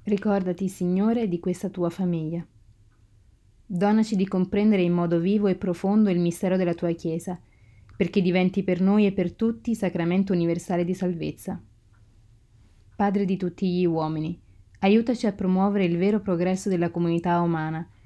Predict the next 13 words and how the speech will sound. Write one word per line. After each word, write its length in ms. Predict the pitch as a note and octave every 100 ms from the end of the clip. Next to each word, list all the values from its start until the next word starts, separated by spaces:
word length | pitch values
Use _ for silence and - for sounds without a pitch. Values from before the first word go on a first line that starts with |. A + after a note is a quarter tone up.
| -
e 100 | -
a 80 | F#3
cercare 520 | F#3 G3 F#3+ G#3 G3
in 80 | F3+
ogni 280 | F3 F3 E3+
cosa 320 | - G3+ G#3
il 80 | F3
tuo 140 | -
regno 400 | E3+ F#3+ A3+ A#3+
e 80 | A3
la 80 | F3
tua 160 | E3+ E3+
giustizia. 640 | F3+ - E3+ - - F#3